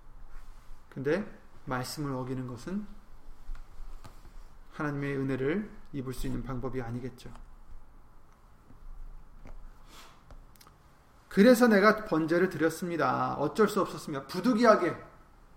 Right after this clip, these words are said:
하나님 말씀을 어기게 된 거죠.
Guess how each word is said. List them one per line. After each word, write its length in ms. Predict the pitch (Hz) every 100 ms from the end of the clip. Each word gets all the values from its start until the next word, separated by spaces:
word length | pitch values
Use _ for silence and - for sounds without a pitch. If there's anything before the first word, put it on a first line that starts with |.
| - - - - - - - - - - - - - - - - - - - - - _ - - - - -
하나님 340 | 170 160 151
말씀을 420 | 139 131 - 139
어기게 380 | 131 139 147 151
된 140 | 135
거죠. 260 | 127 139 135